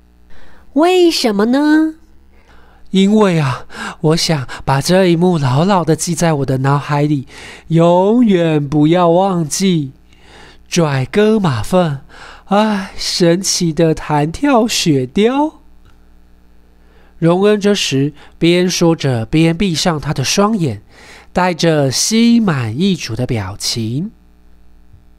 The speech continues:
Speaker 2: 听到这里，哈利和妙丽两人都放声大笑。接着，妙丽开始替他们每人添了一些烤牛肉。
Speaker 1: “但他刚才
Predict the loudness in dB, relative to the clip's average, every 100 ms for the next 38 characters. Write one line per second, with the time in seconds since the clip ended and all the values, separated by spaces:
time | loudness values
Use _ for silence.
0 | _ -20 _ _ _ -14 -12 -12 -16 -20
1 | -20 -20 -14 -2 -2 2 0 2 0 0
2 | -2 -6 -20 -8 -4 0 0 0 0 0
3 | 0 0 0 0 0 0 -4 -4 -6 -2
4 | -2 0 -2 -2 -2 -2 -2 -4 -4 -6
5 | -4 -4 -4 -20 -20 -20 -20 -4 -2 0
6 | 2 2 2 2 2 0 0 -2 0 -2
7 | -4 -4 -2 0 0 0 -2 -4 -6 -6
8 | 0 2 2 0 -2 0 0 0 -2 -6
9 | -6 -6 -6 -4 -2 -2 -2 -10 -20 -20
10 | -20 -20 -20 -20 -20 -20 -20 -20 -20 -20
11 | -20 -20 -4 0 2 2 2 -2 0 0
12 | 0 -2 0 -2